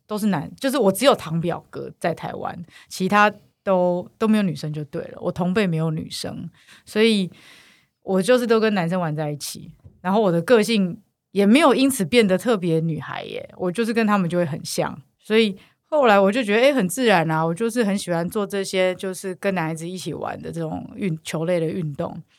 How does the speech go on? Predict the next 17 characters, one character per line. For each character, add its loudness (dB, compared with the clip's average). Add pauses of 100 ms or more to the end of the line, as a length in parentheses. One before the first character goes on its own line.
(240)
然 0
后 2
在 0
学 -4
校 0
的 0
时 -4
候， -2
我 4
也 2
很 0
自 -4
然 2
的 -4
就 -6
觉 -6
得 -4